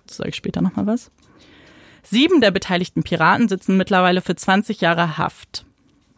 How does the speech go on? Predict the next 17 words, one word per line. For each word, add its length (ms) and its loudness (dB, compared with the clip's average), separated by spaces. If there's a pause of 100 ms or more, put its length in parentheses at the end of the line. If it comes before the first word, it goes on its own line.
(580)
Nicht 360 0
für 120 -2
die 100 -2
Entführung 420 -4
aber 180 2
an 120 2
Rachel 300 -4
und 140 -2
Paul, 380 2
sondern 340 0
wegen 200 2
der 100 0
versuchten 420 -2
Entführung 320 -2
eines 240 0
weiteren 380 0
Schiffes. 560 -6